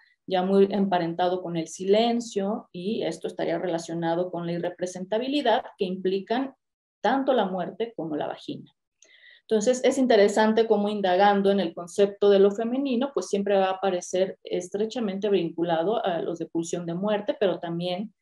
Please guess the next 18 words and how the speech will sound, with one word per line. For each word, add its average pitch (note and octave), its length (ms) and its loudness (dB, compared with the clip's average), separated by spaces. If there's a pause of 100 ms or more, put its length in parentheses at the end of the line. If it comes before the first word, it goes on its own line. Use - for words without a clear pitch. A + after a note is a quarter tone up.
(500)
al G3 320 4
de G3+ 440 4 (140)
creatividad, E3+ 680 -2 (460)
¿no? E3+ 260 -6
Y B3+ 80 -2
para F#3 240 4
muestra G#3+ 380 2
basta F#3 300 0
un F#3+ 100 -4
mo-, A3 180 -2 (100)
un A#3 140 0
botón. C#4 540 0
Tenemos F#3 440 -6
aquí F#3 300 -4
a F3+ 80 2
Simone E3+ 380 -4
de F3+ 60 -2
Beauvoir, A3+ 440 2